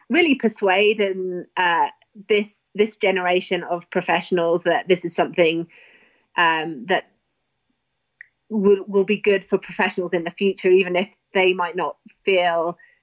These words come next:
a benefit immediately for themselves. Although, as it happens, the, the benefit has been fairly immediate in quite a lot of the things that the P T O has done. Um,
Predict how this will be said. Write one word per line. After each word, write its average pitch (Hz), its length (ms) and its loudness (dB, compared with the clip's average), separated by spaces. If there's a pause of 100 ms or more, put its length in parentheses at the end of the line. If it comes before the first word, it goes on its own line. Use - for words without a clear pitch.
(260)
a 185 40 4
benefit 180 520 -2
immediately 170 920 2
for - 140 -6
themselves. 175 500 0
Although, 175 460 2 (260)
as 226 140 0
it - 60 -8
happens, 170 420 -4
the, 185 140 -4 (100)
the 196 120 0
benefit 190 400 -4
has 185 260 -2
been 180 260 0
fairly 170 380 0
immediate 175 440 0
in 165 280 -10 (140)
quite 170 280 0
a 180 60 4
lot 165 180 0
of - 240 -10
the 160 300 0
things 165 220 0
that 147 120 -2
the 165 80 -6
P 170 160 2
T 160 160 2
O 156 100 2
has 160 200 -6
done. 160 400 0 (440)
Um, 160 540 0